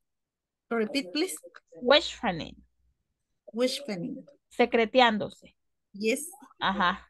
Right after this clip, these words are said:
Speaker 2: Whispering.
Speaker 1: And number eight, he is, uh, whistling.
Speaker 2: Whistling.
Speaker 1: Silbar.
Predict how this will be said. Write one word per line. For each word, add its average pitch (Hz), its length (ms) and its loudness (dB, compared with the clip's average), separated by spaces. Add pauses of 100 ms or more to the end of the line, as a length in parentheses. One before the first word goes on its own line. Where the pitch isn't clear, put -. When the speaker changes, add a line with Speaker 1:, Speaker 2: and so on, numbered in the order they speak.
(100)
Speaker 2:
Whispering. 214 760 -4 (920)
Speaker 1:
And 208 340 2
number 214 400 4
eight, 285 320 2 (380)
he 240 380 -4
is, 262 200 -2
uh, 202 160 0
whistling. 214 720 -2 (2000)
Speaker 2:
Whistling. 311 500 0 (540)
Speaker 1:
Silbar. 214 580 2